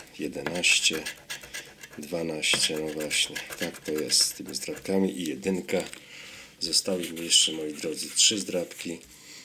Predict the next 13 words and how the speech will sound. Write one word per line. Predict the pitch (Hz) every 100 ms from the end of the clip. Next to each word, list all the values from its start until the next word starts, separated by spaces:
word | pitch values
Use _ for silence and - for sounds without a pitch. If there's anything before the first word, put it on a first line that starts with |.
| -
Teraz | 85 78 73
zdrabka | - - 78 - 69
numer | 67 65 69
sześć. | - 92 90 - - - - - - - - -
No | 120
i | 123
liczę | 85 87 95 85
na | 73 78 - - - - - - - - - - - -
jakąś | 69 - 80 90
wygraną. | 113 247 107 78 - -
Trzydzieści, | - - 127 92 92 - - 92 90 - - - - - - - - -
piętnaście, | 90 110 - 90 85 - - 82 78 - - - - - - - - - - - - -
szesnaście | - 95 - 76 78 76 - - 78